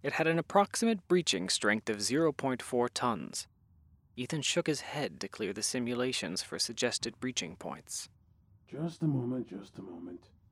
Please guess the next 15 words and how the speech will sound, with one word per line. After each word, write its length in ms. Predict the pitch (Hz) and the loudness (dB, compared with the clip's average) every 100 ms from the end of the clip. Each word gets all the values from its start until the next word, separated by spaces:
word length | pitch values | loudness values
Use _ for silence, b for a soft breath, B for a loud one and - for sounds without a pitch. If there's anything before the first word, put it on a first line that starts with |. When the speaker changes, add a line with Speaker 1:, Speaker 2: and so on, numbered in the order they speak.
| - - _ - | -20 -20 _ -4
Speaker 1:
An 140 | 147 - | -2 6
elderly 500 | 190 214 226 220 220 | 6 10 8 10 10
man 440 | 185 156 120 120 | 10 8 6 6
in 100 | 123 | 4
ornate 400 | 131 131 143 175 | 4 4 4 2
red 300 | 139 147 143 | 4 4 8
robes 440 | 156 139 90 104 - | 8 10 8 2 2
opened 280 | 131 139 160 | 2 4 4
the 60 | 165 | 6
door 280 | 185 117 | 8 8
and 120 | 104 113 | 4 2
smiled 460 | 165 147 147 156 | 4 4 6 6
up 160 | 156 - | 4 4
at 80 | 82 | -2
Ethan. 360 | - - 135 | -2 -2 -2